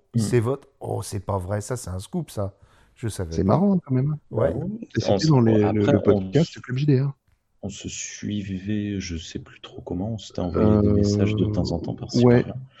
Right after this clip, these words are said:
Speaker 3: Bah,
Speaker 1: Je crois que j'ai,
Speaker 3: peut-être par le
Speaker 1: vous
Speaker 3: biais de
Speaker 1: aviez
Speaker 3: Guillaume
Speaker 1: déjà
Speaker 3: Vendée
Speaker 1: Ouais,
Speaker 3: aussi.
Speaker 1: ah oui, oui, probable.
Speaker 3: Et,
Speaker 1: Et,
Speaker 3: et par,
Speaker 1: euh, et en
Speaker 3: euh, David
Speaker 1: fait,
Speaker 3: aussi, euh, qui était quelqu'un de, du jeu de rôle aussi, qui je jouais à l'époque, David Allaire, que t'as dû connaître, euh,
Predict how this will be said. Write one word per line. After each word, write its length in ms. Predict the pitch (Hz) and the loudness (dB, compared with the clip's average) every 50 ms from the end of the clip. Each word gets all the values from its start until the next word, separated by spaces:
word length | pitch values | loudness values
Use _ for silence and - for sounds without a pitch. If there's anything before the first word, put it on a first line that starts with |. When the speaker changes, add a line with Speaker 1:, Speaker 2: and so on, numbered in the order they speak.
| - - - _ | -20 -20 -10 _
Speaker 3:
Bah, 120 | 117 113 | 0 2
Speaker 1:
Je 80 | 110 - | 2 2
crois 120 | - 139 | 0 0
que 80 | 135 131 | 0 2
j'ai, 120 | 131 - | 4 4
Speaker 3:
peut-être 160 | 135 180 - - | 4 4 4 4
par 100 | 180 151 | 6 6
le 60 | 151 | 8
Speaker 1:
vous 60 | 147 | 8
Speaker 3:
biais 100 | 139 151 | 8 6
de 40 | 143 | 6
Speaker 1:
aviez 120 | 135 135 139 | 6 6 6
Speaker 3:
Guillaume 140 | 139 135 | 8 8
Speaker 1:
déjà 100 | 131 127 | 8 6
Speaker 3:
Vendée 280 | 135 131 127 123 113 110 - - _ _ _ _ _ _ _ _ _ 202 | 6 6 6 6 6 4 2 -6 _ _ _ _ _ _ _ _ _ 0
Speaker 1:
Ouais, 140 | - 90 | 0 0
Speaker 3:
aussi. 120 | 82 - 139 | 0 2 4
Speaker 1:
ah 120 | 151 - | 4 4
oui, 200 | 180 175 90 87 82 | 4 4 0 -2 -2
oui, 120 | 85 80 78 - | -4 -6 -6 -8
probable. 260 | - - - 78 76 - _ - - - - - - _ | -8 -6 -4 -4 -6 -6 _ -20 -20 -20 -20 -20 -8 _
Speaker 3:
Et, 60 | - 113 | 2 2
Speaker 1:
Et, 420 | 113 113 110 104 104 104 104 104 | 4 4 4 4 4 4 4 4
Speaker 3:
et 320 | 101 98 95 - - 107 104 - | 4 2 2 2 0 0 0 2
par, 220 | - 110 110 110 | 0 2 2 4
Speaker 1:
euh, 160 | 107 104 101 98 | 4 4 6 6
et 80 | 98 | 4
en 100 | 98 98 | 4 4
Speaker 3:
euh, 160 | 95 95 98 | 4 4 4
David 340 | 98 107 113 110 113 117 113 | 4 6 6 6 6 4 4
Speaker 1:
fait, 200 | 107 101 104 - | 4 2 2 -2
Speaker 3:
aussi, 260 | 95 - - 110 110 | -6 -8 -4 -2 0
euh, 300 | 104 101 95 92 92 92 | 0 0 0 0 -2 -4
qui 140 | 92 - - | -6 -10 -14
était 280 | 80 - - 95 90 87 | -16 -12 -8 -8 -8 -8
quelqu'un 340 | - - 82 - - 104 104 | -8 -10 -8 -6 -4 -2 -2
de, 200 | 95 95 92 95 | -2 -2 -4 -4
du 120 | 95 101 | -6 -4
jeu 140 | 101 107 101 | -2 -2 0
de 60 | 107 | 2
rôle 140 | 104 110 104 | 2 2 0
aussi, 200 | 101 - - 110 | 0 0 -4 -4
qui 140 | - - 107 | -2 -2 0
je 80 | 104 104 | 0 0
jouais 180 | 104 113 110 | 0 0 0
à 40 | 107 | 0
l'époque, 260 | 107 104 - 120 113 | 0 -2 -2 -4 -2
David 240 | 110 107 107 107 104 | 0 0 0 2 2
Allaire, 300 | 101 101 104 113 110 113 | 2 2 2 2 0 -2
que 80 | - - | -6 -6
t'as 140 | 107 107 101 | -6 -6 -6
dû 100 | 104 110 | -8 -8
connaître, 440 | - - 113 110 117 - - - | -8 -6 -6 -6 -6 -8 -10 -12
euh, 20 | - | -10